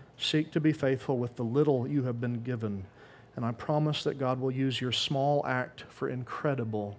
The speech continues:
good. Something as simple as inviting someone to church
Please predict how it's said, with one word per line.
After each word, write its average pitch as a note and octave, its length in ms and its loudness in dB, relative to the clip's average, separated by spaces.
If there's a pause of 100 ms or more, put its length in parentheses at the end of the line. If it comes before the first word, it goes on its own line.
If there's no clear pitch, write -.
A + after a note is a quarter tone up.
good. A2+ 400 -6 (800)
Something D#3 460 4
as C#3 120 0
simple E3 500 4
as A#2 200 0
inviting C3+ 520 2
someone C3+ 360 0
to B2+ 100 -6
church - 680 -2